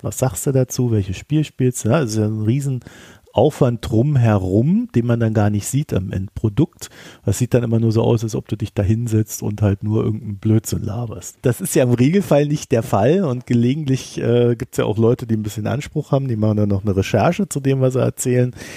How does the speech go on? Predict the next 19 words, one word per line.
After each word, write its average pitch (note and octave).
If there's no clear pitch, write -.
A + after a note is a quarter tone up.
Also, G#2
ja, A2+
also A#2+
ich A2+
glaub, -
da C#3+
kann D#3+
man D#3
sich D3
ganz C#3
gut C#3
drin C3
verlieren G#2+
und F#2+
vor A2
allen G2
Dingen A2
ist -
man A#2+